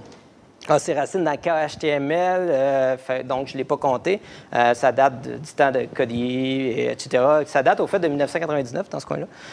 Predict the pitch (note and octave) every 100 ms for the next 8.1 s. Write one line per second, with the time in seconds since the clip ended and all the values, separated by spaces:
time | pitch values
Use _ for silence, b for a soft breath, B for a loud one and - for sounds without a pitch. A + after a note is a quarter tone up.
0 | B E3+ F#3 - E3+ B3+ D4 - F#3+ -
1 | - D#3+ D3 B3+ - _ _ B B B
2 | D3+ D#3 D#3+ E3 E3 F3 G#3 A3+ - -
3 | - F#3 G3+ A#3 C#4+ A3+ - C4+ G#3 F#3
4 | A3+ C#4+ G3+ - - B3 G3+ A#3+ F#3+ F3+
5 | F#3 G3+ G3+ F3 F#3 D3+ E3+ G#3 E3 C#3
6 | F3 F3+ D3+ F3+ D#3+ C#3+ C3 - C#3 -
7 | - D#3+ E3 E3 C#3+ B2+ C3+ A#2+ C3+ D#3